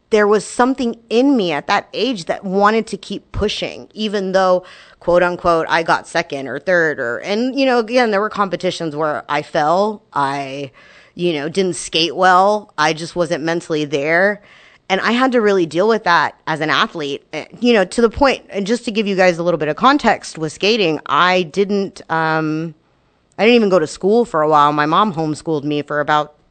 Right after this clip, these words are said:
two to three years when I was really, really, you know, skating competitively. I even, uh, went to Lake Arrowhead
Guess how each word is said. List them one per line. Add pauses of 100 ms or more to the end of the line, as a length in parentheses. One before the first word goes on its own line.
two
to
three
years (1000)
when
I
was
really,
really, (220)
you
know,
skating
competitively. (920)
I
even,
uh,
went
to
Lake
Arrowhead